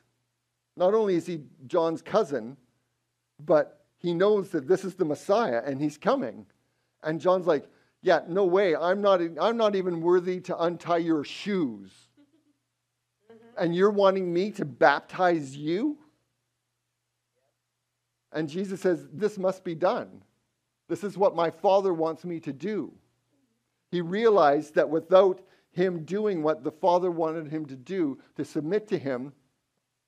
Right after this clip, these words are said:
he wasn't gonna be qualified to do his ministry, to walk. And so he went and he got baptized, and God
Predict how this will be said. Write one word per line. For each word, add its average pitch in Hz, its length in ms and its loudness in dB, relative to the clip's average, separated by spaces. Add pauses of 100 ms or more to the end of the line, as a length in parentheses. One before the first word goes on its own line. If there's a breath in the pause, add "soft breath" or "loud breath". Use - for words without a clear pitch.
(1040)
he 175 80 -4
wasn't 170 340 0
gonna 160 160 0
be 151 120 0
qualified 123 760 -2 (440)
to 156 60 -8
do 151 200 0
his 135 180 -6
ministry, 143 540 -10 (1600)
to 147 100 -4
walk. 135 480 -2 (1080)
And 139 180 -6
so 147 260 4
he 170 160 -4
went 165 300 0
and 160 140 -4
he 156 100 -4
got 165 360 0 (300 soft breath)
baptized, 170 920 0 (460)
and 147 180 -4
God 156 340 2